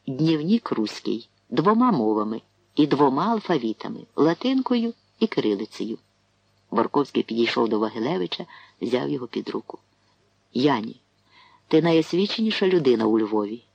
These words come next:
Візьми на себе хоч на деякий час редакторство газети.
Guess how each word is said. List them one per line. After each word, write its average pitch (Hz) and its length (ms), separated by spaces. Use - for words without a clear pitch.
Візьми 208 320
на 139 120
себе 135 380
хоч - 240
на 185 160
деякий 123 400
час - 400
редакторство 151 720
газети. 120 500